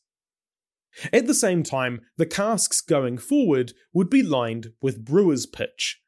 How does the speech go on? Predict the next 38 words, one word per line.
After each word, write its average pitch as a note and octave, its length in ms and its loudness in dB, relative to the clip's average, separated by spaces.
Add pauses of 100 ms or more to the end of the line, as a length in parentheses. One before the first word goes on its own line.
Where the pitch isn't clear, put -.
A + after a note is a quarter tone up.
(160)
a D3 40 2
mix E3 260 2
of B2+ 140 -4
wax D3 520 0
and G#2+ 240 -12
resin, B2 440 2 (180)
which D#3+ 240 0
helped B3+ 240 0
the G#3+ 80 2
casks - 540 -4 (100)
last A2+ 280 -4
a A#2+ 60 -8
bit G#2+ 240 -6
longer. A2+ 440 -4 (760)
The F#3 200 2
addition A#3 460 2
of D3+ 220 -2
the D3 120 0
Super G#3 360 2
Goliath C#3 520 0 (200)
marks A3 380 2
a D#4+ 60 6
bit - 200 -2
of F3 100 2
a D3+ 60 4
turning G3+ 520 -2
point - 440 -10
in C#3+ 160 -4
Speight's C3 560 -4
attitude C#3+ 680 0
towards C3+ 440 -4
how C#3 200 -2
it C#3 100 -4
handled A2+ 380 -6
staff D#3 560 -2
being A#2+ 240 -2
made G#2 240 -8
redundant, A#2+ 720 -4